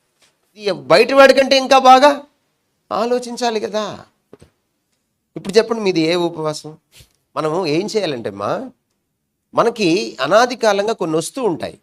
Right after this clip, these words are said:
పితృపారంపర్యాచారాలు, వాటిని మనం వాక్యపు వెలుగులో విశ్లేషణ చేయాలి. ఇప్పుడు ఇది, ఈ సారాంశం అంతా ఏంటి? మీరు ఉపవాసం ఉండొద్దనే? కాదు, కాదు. నేను అందుకు, అందుకు చెప్పట్లేదు ఇదంతా కూడా. ఉపవాసం అపవాసం కాకుండా ఎలా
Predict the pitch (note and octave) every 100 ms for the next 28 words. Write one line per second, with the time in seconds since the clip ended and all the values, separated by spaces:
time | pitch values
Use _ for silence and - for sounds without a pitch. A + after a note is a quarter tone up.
0 | - B2+ E3+ D#3+ D3+ D3+ D3 C3+ B2 A2
1 | F#2 E2 - _ _ _ _ _ D#3+ A3
2 | A3 G3+ F3 D3+ F3+ A3 G#3 G3 G3+ G#3
3 | B3+ A3+ G2 - _ _ _ _ _ _
4 | F#2+ G#2+ - G#3+ A3+ B2+ E2+ C2 C2+ _
5 | _ _ _ _ _ _ _ _ G#3 F#3+
6 | G3 F#3 E3+ B3+ A#3+ B3+ B3 B3 A#3+ A#3
7 | A3 F#3 F#3+ A#3 G#3 F#3+ G#3 F3 C#3+ D#3
8 | B3+ G3 G#3+ G#3+ G3+ G#2 - _ _ _
9 | _ - C#3+ C#3 G3+ A#3 F#3 A3+ A#3 A#3
10 | A#3 F3+ D3+ D3 D#3 B2+ G2 - _ -
11 | G2+ F#2+ _ _ - - D3+ G3+ C4+ C4
12 | B3 C#4 B3 F3 A#3+ C4+ C4+ C4+ A#3 G#3+
13 | G#3 B3+ G#3+ G3+